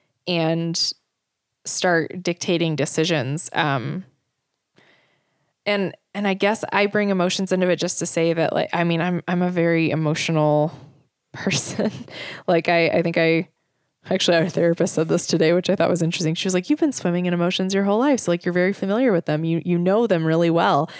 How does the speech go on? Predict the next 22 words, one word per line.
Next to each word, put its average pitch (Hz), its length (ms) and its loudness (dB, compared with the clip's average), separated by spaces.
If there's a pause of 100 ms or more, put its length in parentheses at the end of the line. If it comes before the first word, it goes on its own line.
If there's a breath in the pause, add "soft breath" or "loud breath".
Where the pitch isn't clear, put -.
(220 loud breath)
And 180 120 2
I, 185 200 2 (100)
I 190 120 2
would 190 140 0
say 196 120 2
that's 175 200 0
a 175 140 -4 (300)
good 165 240 0
description 165 640 -2
of, 151 380 -4
of 147 140 -2
my 147 140 -2
inner 151 320 0
world. 156 420 2 (380 loud breath)
Um, 175 600 0 (540)
so 196 320 4
for 196 240 0
me, 190 440 2
grounded 170 580 0
definitely 170 540 0
means, 156 440 -2
like, 143 320 0